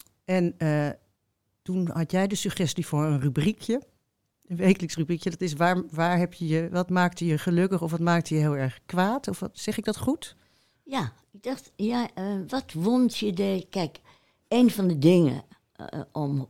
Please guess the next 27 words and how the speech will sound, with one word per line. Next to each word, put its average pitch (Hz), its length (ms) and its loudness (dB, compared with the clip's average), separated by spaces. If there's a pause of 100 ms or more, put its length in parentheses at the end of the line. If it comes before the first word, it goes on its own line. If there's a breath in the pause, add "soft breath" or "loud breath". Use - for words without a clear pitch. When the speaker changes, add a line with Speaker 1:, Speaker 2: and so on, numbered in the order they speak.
Speaker 2:
om 143 280 -4
goed - 320 -4
ouder 190 380 0
te 120 140 -10
worden, 127 480 -10 (600)
is 165 160 -4
niet 202 380 4
om 170 220 0
je 160 160 -2
verontwaardiging 175 1120 0
te 170 80 -4
laten 160 380 -4
zakken 165 600 -6
of 160 240 -6
je, 165 300 -2 (680 loud breath)
of 185 220 -4
je, 123 320 -10
eh, 139 320 -8 (540)
verbijstering. 160 880 0 (640 soft breath)
Eh, 185 380 0
want 226 240 0
dat - 240 -2 (680)
keep, 208 420 -4
that 226 220 -6
makes 202 380 2
Sammy 180 340 4
run. 160 640 2